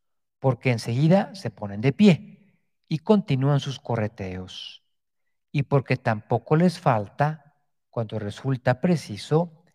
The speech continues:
el consuelo de sus padres. Si procuramos portarnos como ellos, los trompicones y fracasos, por lo demás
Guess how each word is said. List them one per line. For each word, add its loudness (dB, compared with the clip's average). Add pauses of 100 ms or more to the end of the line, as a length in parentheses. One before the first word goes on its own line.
(200)
el 0
consuelo 0
de -2
sus -14
padres. -12 (720)
Si -6
procuramos 4
portarnos 0
como -6
ellos, 0 (640)
los -4
trompicones 0 (100)
y -4
fracasos, -2 (420)
por -2
lo 0
demás 2